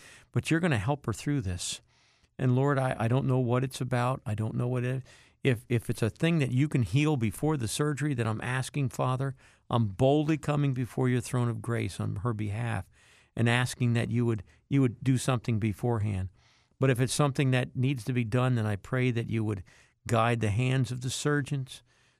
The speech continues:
the anesthesiologist, all those in attendance, all those that are helping,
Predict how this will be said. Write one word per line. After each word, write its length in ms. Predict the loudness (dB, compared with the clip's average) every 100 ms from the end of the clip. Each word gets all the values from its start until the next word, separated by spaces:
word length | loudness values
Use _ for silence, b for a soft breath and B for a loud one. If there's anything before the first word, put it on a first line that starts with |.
| b
the 120 | -2
anesthesiologist, 1200 | 0 0 -2 0 0 0 0 2 0 -2 -6 -6 -4
all 200 | 0 2
those 300 | 2 2 2
in 80 | -4
attendance, 680 | -6 -2 0 2 0 -4 -10 B B B -2
all 240 | 2 2
those 320 | 2 2 2
that 120 | 0 -2
are 100 | -2
helping, 500 | -2 -2 -2 -2